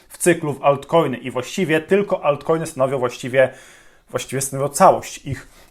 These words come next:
portfela. Pytanie jeszcze, jakie są to altcoiny?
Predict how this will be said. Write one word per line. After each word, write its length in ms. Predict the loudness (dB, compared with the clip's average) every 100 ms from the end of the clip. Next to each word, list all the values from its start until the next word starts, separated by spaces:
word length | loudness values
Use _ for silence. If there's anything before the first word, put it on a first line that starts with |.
| -4
portfela. 480 | -4 0 4 4
Pytanie 340 | 4 -4 -4 -4
jeszcze, 200 | -8 0
jakie 280 | 2 2 -2
są 180 | -6
to 200 | -6 -8 -10 -2
altcoiny? 640 | 2 2 0 -2 -2 -4